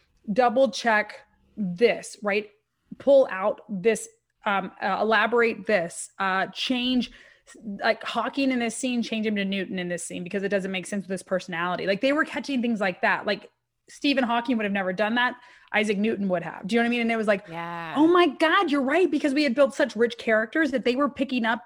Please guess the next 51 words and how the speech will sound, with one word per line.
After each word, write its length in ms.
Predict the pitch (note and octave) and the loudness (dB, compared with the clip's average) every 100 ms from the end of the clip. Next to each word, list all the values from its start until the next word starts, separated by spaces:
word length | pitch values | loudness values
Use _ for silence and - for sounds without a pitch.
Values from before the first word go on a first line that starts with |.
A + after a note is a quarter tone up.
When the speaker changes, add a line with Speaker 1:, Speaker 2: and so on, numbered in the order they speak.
| - | -2
Speaker 1:
that 180 | A#3+ A#3 | 0 2
they 120 | A#3 | 2
were 180 | A3+ G#3+ | 2 -2
acting 400 | F#3 - A#3+ F#3 | -6 -4 -6 -6
out 160 | F#3+ | -4
of 100 | F#3 | -6
character. 640 | - G#3+ B3+ - - - - - - - | -6 -6 -6 -8 -12 -16 -18 -20 -18 -4
And 120 | A#3 | 0
I 80 | A#3+ | 0
Speaker 2:
That's 100 | A#3+ | 2
Speaker 1:
went, 280 | A#3+ A3+ - | 0 -2 -10
Speaker 2:
great. 600 | D3 C#3+ D#3+ D#3 B2 - | -12 -8 -8 -10 -12 -18
Speaker 1:
"This 360 | - G#3+ F4+ | -8 0 0
Speaker 2:
That's 0 | F#4 | 0
Speaker 1:
is 160 | C4+ - | -4 -6
Speaker 2:
fantastic. 640 | - E3+ D#3+ D3 D3+ - C4+ | -4 -4 -4 -8 -10 -4 4
Speaker 1:
awesome." 520 | F#4 E4+ F4 C#4+ A#3 | 4 4 2 2 2
And 140 | C4 B3 | 2 2
so 140 | D#4 | 2
it's 160 | C#4+ C#4+ - | 0 -4 -2
things 220 | D#4 E4+ | 2 2
like 240 | C#4 G3+ | 0 -2
that 320 | G#3+ G3+ G3 A#3 | -2 0 0 0
where 320 | A3 G#3+ G3+ - B3 | -2 -2 -4 -8 -4
you, 280 | A3 C4+ A3 | 2 2 2
you 180 | G#3+ | 0
do, 220 | G3+ C#4+ D4 | 0 0 0
you 140 | G#3+ | -2
finish 380 | - C4+ E4 - | 0 2 4 2
this 180 | A#3 - | -2 -4
product 640 | - G#3 G#3 - - - _ _ _ _ - | -2 0 -2 -6 -18 -20 _ _ _ _ -18
Speaker 2:
Mm-hmm. 80 | E3 | -2
Speaker 1:
and 200 | B3 A#3+ | 0 2
you 80 | A#3+ | 0
think, 320 | - C4 A#3+ | 0 -2 0
like, 260 | G#3+ G#3 - | 0 0 -2
"Okay, 440 | A3+ A3 F#3+ E3+ _ - | -2 -2 -2 -6 _ -4
now 180 | A#3+ | 0
I 80 | A3+ | 0
just 100 | A3+ | 0
need 100 | A#3 | -2
to 60 | G#3+ | -2
get 220 | F#3+ - | -2 -2
it, 80 | G3+ | -4
it 100 | F#3 | -6
published." 600 | - A3 F#3+ D#3+ - - _ _ _ _ _ _ | -2 -2 -2 -8 -12 -16 _ _ _ _ _ _
It's 160 | C#4 C#4 | 0 2
a 60 | C#4+ | 0
journey. 520 | G3 A#3 D#4+ C#4+ F3+ | 0 2 2 2 0
I 80 | G#3 | -2
mean, 540 | A3+ - - A3+ - | -2 -6 -10 -12 -12